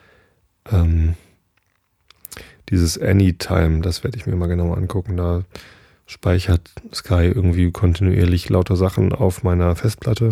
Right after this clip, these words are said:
Da ist irgendwie so eine zwei Terabyte Festplatte, ähm, bei dem Receiver dabei, die ich gleich mitbestellt hab. Und dann kann man da eben auch alles Mögliche, ähm, gucken.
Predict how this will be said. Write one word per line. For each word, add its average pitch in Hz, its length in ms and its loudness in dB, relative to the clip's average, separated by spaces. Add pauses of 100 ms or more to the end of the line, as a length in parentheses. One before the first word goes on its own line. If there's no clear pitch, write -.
Da 104 120 -2
ist 95 80 -4
irgendwie 104 140 -2
so 92 80 2
eine 90 120 2
zwei 98 200 -4
Terabyte 101 520 0
Festplatte, 101 560 -4 (1080)
ähm, 90 320 4 (140)
bei - 120 -2
dem 95 140 0
Receiver 95 420 0
dabei, 90 400 0
die 101 80 -4
ich 92 100 -8
gleich 95 180 -6
mitbestellt 95 560 -4
hab. 95 160 -4 (1400)
Und 87 140 0
dann 85 100 2
kann 87 140 0
man 82 140 4
da 85 260 2
eben 87 200 0
auch 90 220 -2
alles 95 260 -8
Mögliche, 95 520 -6 (1000)
ähm, 82 340 -2
gucken. 92 400 -2